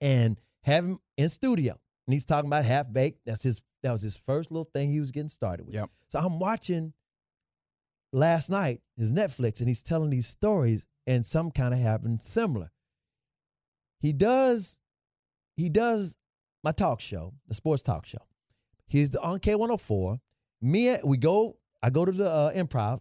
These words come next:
Speaker 1: see him perform, me and Annette. Annette said, "Dave, why don't you hang out with me and Chris? We go to this little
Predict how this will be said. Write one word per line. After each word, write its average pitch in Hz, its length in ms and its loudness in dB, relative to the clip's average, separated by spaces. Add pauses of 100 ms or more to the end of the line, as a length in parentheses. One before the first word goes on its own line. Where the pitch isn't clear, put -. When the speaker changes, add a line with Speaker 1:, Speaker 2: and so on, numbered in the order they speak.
(120)
Speaker 1:
see - 200 -4
him 175 160 0
perform, 127 500 -4 (240)
me 139 140 2
and 175 120 0
Annette. 131 300 -2 (840)
Annette 143 320 0
said, 113 200 -6 (600)
"Dave, 233 300 2 (120)
why 214 100 -2
don't 269 160 -4
you 220 60 2
hang 240 160 2
out 233 100 2
with 190 80 -2
me 233 140 0
and 202 100 -4
Chris? 196 320 -4 (380)
We 240 100 -2
go 277 140 2
to 247 80 2
this 240 60 -2
little 220 300 0